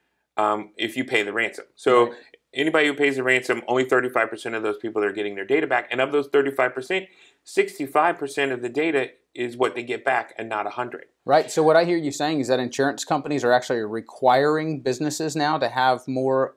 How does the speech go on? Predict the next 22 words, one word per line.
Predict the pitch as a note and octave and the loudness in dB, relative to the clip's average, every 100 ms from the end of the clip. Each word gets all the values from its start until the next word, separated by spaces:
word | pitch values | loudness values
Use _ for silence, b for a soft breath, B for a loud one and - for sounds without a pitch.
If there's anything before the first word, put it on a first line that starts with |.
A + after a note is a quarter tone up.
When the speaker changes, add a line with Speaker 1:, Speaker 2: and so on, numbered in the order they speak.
| - | 0
Speaker 2:
I | C#3+ | 2
T | C#3+ - C#3+ C#3+ | 2 -2 -2 0
infrastructure? | D3+ D#3 - - - E3+ F3+ _ b b | -2 -4 -2 -2 -4 -6 -10 _ b b
Speaker 1:
They | B2 | 4
are. | B2 C3+ A#2 - B B | 6 6 4 0 B B
Um, | B2 A#2+ A#2 A#2+ - | 4 4 4 -2 -2
in | B2+ B2 B2 A#2+ | -2 -2 -6 -8
the, | A#2+ A#2+ A2+ A2 G#2+ - | -6 -6 -6 -8 -10 -6
uh, | G#2 G2 - - - | -4 -4 -6 -12 -6
li-, | C3 - A#2 - - | -4 -4 -8 -14 -4
uh, | G#2 G2+ | -2 -2
one | A#2 C#3 | -2 0
of | C#3 | 2
the | C3 B2 - _ - | 0 0 -6 _ -4
companies | C3 C3+ B2+ A#2+ | -4 -2 -4 -2
that | A#2 G#2+ | 0 0
we | A2 | -2
work | A2 A#2+ A#2+ | 2 0 2
with, | A#2+ A2 - | -2 -2 -4
Evolve, | A#2 A2+ D3 A#2 A#2 - b b b b | -4 2 4 4 -2 -8 b b b b
um, | A2 A2 G#2+ _ B2 | 0 0 -4 _ -8
literally | C3 D3 D3 C3 B2 A2+ - | 4 6 6 4 2 -4 -14